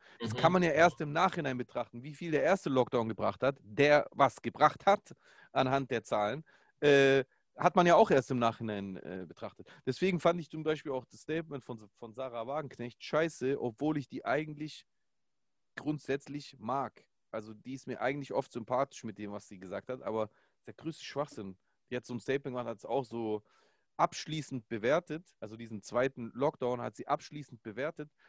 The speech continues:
Speaker 1: obwohl der doch gerade erst anfängt. Digga, der hat
Speaker 2: Mhm.
Speaker 1: gestern angefangen.
Speaker 2: Mhm. Hab ich nicht mitbekommen. Also hab ich gar nicht mitbekommen, was die Sarah gemacht hat.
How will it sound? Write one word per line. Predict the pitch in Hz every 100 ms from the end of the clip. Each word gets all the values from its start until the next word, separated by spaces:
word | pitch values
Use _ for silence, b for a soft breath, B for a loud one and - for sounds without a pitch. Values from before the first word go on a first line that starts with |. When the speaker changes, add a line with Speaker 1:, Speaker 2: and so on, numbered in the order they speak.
| b
Speaker 1:
obwohl | 101 127 165
der | 135
doch | 123
gerade | - 156 147
erst | 110 -
anfängt. | 233 - 120 90 - _ _ _ _
Digga, | 190 175
der | 139
hat | 110
Speaker 2:
Mhm. |
Speaker 1:
gestern | 185 - 151
angefangen. | 220 220 - 98 95 _ _ _ _ -
Speaker 2:
Mhm. | 113 101 90 87 - _ _ -
Hab | 151
ich | 143
nicht | 147 110
mitbekommen. | 104 101 101 98 98 - _ _ _ _ _
Also | 123 120 117
hab | 117
ich | 113
gar | - 120
nicht | 113
mitbekommen, | 110 - 120 110
was | 104
die | 113
Sarah | 104 101 98 101
gemacht | 95 101 98 -
hat. | 101 -